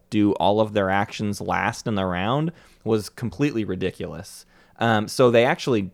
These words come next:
nerfed Asarl Tribes in T I four by making that stall cost you an action card, of which you are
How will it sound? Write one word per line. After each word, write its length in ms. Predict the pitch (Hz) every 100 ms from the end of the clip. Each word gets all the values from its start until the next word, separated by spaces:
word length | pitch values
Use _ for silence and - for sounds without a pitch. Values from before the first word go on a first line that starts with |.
| _
nerfed 460 | 101 110 196 269
Asarl 400 | - - 107 95
Tribes 300 | 95 95 95
in 60 | 98
T 180 | - 101
I 120 | 90
four 440 | - 98 90 87 - - _ _
by 160 | 110
making 520 | 104 110 139 156 143 120
that 240 | 110 -
stall 720 | - - 190 180 95 85 90 - _ _ -
cost 500 | - 107 101 - 107
you 240 | 101 98
an 140 | 90 -
action 400 | 120 131 - 113
card, 300 | 101 95 92
of 180 | - 110
which 280 | 104 123 -
you 100 | 117
are 240 | 104 101